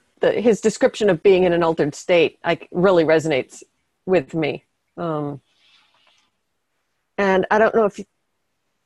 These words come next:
anyone remembers, but I, you know, over the past month or two, I've occasionally mentioned having, um, really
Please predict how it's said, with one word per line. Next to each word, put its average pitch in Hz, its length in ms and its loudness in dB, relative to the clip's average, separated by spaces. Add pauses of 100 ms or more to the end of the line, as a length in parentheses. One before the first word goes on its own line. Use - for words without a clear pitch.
(180)
anyone 196 280 -2
remembers, 185 520 -2
but 185 140 -6
I, 170 400 0 (920)
you 208 80 -4
know, 175 300 0
over 196 160 -2
the 185 80 -8
past 185 320 -6
month 180 360 -2
or 170 180 -4 (220)
two, 175 280 -2
I've 165 200 -2
occasionally 175 440 -6
mentioned 160 680 -6 (520)
having, 175 680 -2 (100)
um, 156 600 -8 (1080)
really 196 300 -2